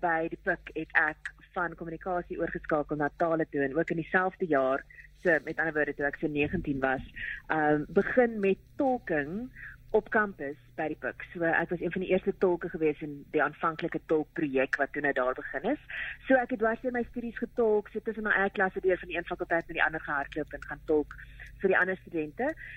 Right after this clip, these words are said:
En toe het ek 'n permanente pos daar gekry en van daar af het hulle my toe na Maties toe gestuur om die tolkprojek hierdie kant te kom begin.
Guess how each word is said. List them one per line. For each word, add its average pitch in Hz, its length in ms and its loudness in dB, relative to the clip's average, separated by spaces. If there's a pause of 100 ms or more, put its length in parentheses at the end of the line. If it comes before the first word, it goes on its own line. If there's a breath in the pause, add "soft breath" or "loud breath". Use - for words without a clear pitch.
(160 loud breath)
En 202 360 2
toe 190 100 -4
het - 60 -8
ek 175 80 -6
'n 180 140 -6
permanente 160 340 -4
pos 254 240 -4
daar 247 180 0
gekry 240 340 0
en 196 100 -2
van 180 120 -2
daar 156 160 4
af 165 80 0
het 165 80 -8
hulle 156 140 0
my 143 160 2
toe 160 120 -4
na 151 100 2
Maties 139 400 -2
toe - 100 -10
gestuur 139 380 -4
om 139 80 -2
die 143 140 0
tolkprojek 139 600 2
hierdie 135 240 0
kant 127 140 2
te 127 60 -4
kom 120 200 -4
begin. - 300 2